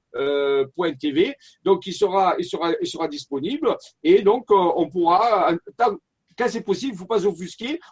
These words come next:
Peut-être qu'on pourra pas répondre à tout le monde non plus, hein. Donc, euh, euh, on essaiera de répondre, euh, tous les deux, comme on peut, à, à certaines de vos questions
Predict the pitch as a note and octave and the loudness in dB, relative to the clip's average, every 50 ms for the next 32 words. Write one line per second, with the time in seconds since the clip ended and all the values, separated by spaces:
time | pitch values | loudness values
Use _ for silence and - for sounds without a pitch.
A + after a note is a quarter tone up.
0 | _ - - A3+ - G#3+ G3+ - G3+ G#3+ G#3+ B3+ A3 G#3+ - G3+ G3+ G3 F#3 - | _ -8 -8 -6 -2 -2 -2 0 0 0 0 0 0 0 2 2 0 0 0 -6
1 | F#3+ F3+ G#3+ G3 F3+ F#3+ F#3+ F3+ F3+ D#3+ C3+ F#3+ B3 C4+ C#4 A#3+ G#3 B3+ D4 _ | -6 -2 -2 -2 0 0 0 0 -2 -2 -2 -4 -4 -4 0 0 0 -2 -2 _
2 | _ - F#3 - E3+ G3+ A#3 B3 G3 - G#3 F#3+ E3 - - - _ - D#3+ F3+ | _ -20 -10 -2 0 0 0 0 4 4 4 4 4 0 -6 -12 _ 0 2 2
3 | F3 E3+ E3 E3 E3 E3 E3 C#3+ - _ _ _ _ _ _ _ _ _ _ - | 4 2 2 0 -2 -4 -6 -6 -8 _ _ _ _ _ _ _ _ _ _ -2
4 | G3+ A3 G#3+ G#3 F#3+ - G#3+ A3 G3+ G#3+ G3 G3+ F3 - F#3 G3+ G#3+ B3 B3 A3+ | 0 0 0 0 -2 -2 0 2 2 4 6 4 4 4 2 2 2 2 0 0
5 | G#3 F#3+ F3+ F3 E3+ F3 F#3 F3+ F3 F3 D3 E3+ G3+ A3+ A#3+ B3 A3+ G3+ - G3 | 0 2 2 0 -2 -2 -2 -2 -2 -2 0 0 -2 -2 -2 -6 -4 0 0 0
6 | F3 F3+ F3 D3+ C3+ F#3+ A3+ C4+ C4 _ _ _ - - E3 E3 E3 - F3 E3+ | 2 0 -4 -4 -2 -4 -6 -6 -6 _ _ _ 2 4 6 6 6 4 0 -4
7 | G3 F#3+ - A3 G3 F3 E3+ E3+ F3 - E3+ D3+ - - A#3 A#3+ B3+ B3+ | -4 -6 -6 -6 -4 -2 -2 -2 -2 -2 -4 -4 -4 -2 -2 -2 -2 -2